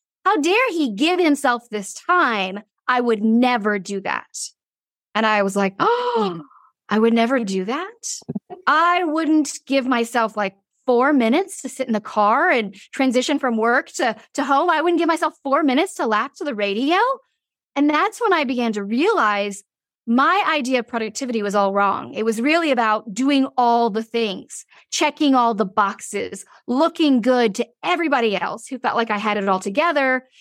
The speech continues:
Meanwhile, I was just putting out fires left and right, struggling to, to make sure that nobody saw my mask slip and saw that I wasn't perfect. And so that moment for me was when I stepped back and I realized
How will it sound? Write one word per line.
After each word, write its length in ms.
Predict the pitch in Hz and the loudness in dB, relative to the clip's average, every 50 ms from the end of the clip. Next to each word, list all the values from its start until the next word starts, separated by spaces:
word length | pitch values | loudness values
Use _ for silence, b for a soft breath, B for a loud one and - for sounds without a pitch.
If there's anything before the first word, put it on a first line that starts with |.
| b _ | b _
Meanwhile, 720 | - 247 269 370 523 539 427 285 240 220 214 208 208 226 - - | -4 -2 0 0 0 2 2 2 2 2 2 2 0 0 0 0
I 80 | 339 | 0
was 160 | 381 415 - | 0 -2 -4
just 200 | - 277 - _ | -6 -12 -12 _
putting 180 | - 339 262 240 | -6 -6 -4 -2
out 140 | 233 - - | -4 -4 0
fires 400 | - 226 214 196 185 190 190 - | 0 0 0 0 -2 -4 -6 -6
left 240 | 202 196 - - 196 | -8 -10 -10 -10 -10
and 120 | 196 196 | -6 -4
right, 280 | 196 185 170 156 - - | -2 -2 -2 -4 -6 -10
struggling 680 | - - - 320 294 294 277 277 233 226 226 220 220 226 | -6 -2 0 0 0 2 2 2 2 2 2 2 0 0
to, 260 | 220 - - - - - B B B B | 2 0 -2 -2 -4 -8 B B B B
to 100 | - 508 | 0 2
make 160 | 359 311 311 - | 2 2 0 0
sure 160 | - 480 392 | 0 0 2
that 160 | 285 277 - | 0 0 2
nobody 320 | 277 294 294 285 285 269 | 2 2 2 2 0 -2
saw 220 | 277 269 320 285 277 | 0 0 0 2 2
my 200 | 247 233 226 226 | 2 2 2 2
mask 480 | 220 226 226 269 320 - - - - | 0 0 0 -2 -4 -6 -12 -18 -16
slip 300 | - 233 220 208 214 254 - - | -10 -8 -6 -6 -6 -6 -6 -4
and 160 | 262 240 220 | -4 -2 0
saw 160 | 277 269 269 | 0 0 2
that 100 | 269 269 | 2 2
I 80 | 269 269 | 2 2
wasn't 320 | 269 294 294 339 330 269 | 2 2 2 2 0 0
perfect. 680 | - 311 - 508 - 277 233 202 - - - - - _ _ _ _ _ _ _ _ _ - - | 0 -2 -2 -2 0 -2 -4 -4 -4 -8 -12 -18 -20 _ _ _ _ _ _ _ _ _ -4 0
And 120 | 302 302 | 0 0
so 600 | 277 - - 370 339 311 311 302 302 302 302 - - | 0 -2 0 2 2 4 4 2 2 2 -2 -6 -8
that 340 | 254 - 294 311 381 - - | -4 -2 0 2 0 0 2
moment 360 | 330 320 302 285 277 269 226 | 2 2 4 2 2 0 -2
for 100 | - 247 | -4 -2
me 180 | 240 262 285 269 | -2 0 0 0
was 120 | 233 214 | 0 0
when 120 | 220 220 214 | 0 0 0
I 100 | 208 208 | -2 -4
stepped 320 | - - - 233 - - | -4 -4 -4 -4 -4 -2
back 220 | 226 220 233 233 | -2 -2 -2 -2
and 100 | 247 220 | -2 -2
I 60 | 202 190 | -2 -2
realized 920 | 190 190 208 247 330 349 269 214 202 202 202 202 208 196 190 - - | -2 0 0 2 2 2 2 2 2 2 0 0 -2 -4 -6 -10 -16